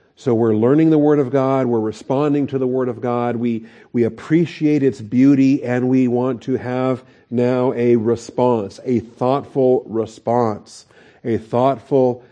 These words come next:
expression of the Word of God. And so in, in eight verses here, he talks about this. Uh, "By keeping it according to your word. With all my heart I have sought you.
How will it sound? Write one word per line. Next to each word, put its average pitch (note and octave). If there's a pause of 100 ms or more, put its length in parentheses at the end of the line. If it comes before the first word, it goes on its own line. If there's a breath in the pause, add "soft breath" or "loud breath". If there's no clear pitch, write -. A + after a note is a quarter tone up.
(180 soft breath)
expression A#2+
of A#2
the A2+
Word A2+
of G2
God. F#2+ (1300)
And A#2
so A#2+
in, A#2+
in A2+
eight B2
verses A#2+
here, G#2+
he G#2+
talks E3+
about G2
this. G2 (480 soft breath)
Uh, A2+
"By A2
keeping C#3
it C3+
according C3+
to C#3
your C3
word. C3+
With A#2
all C#3+
my F3
heart D3
I C3
have C3
sought D#3
you. A2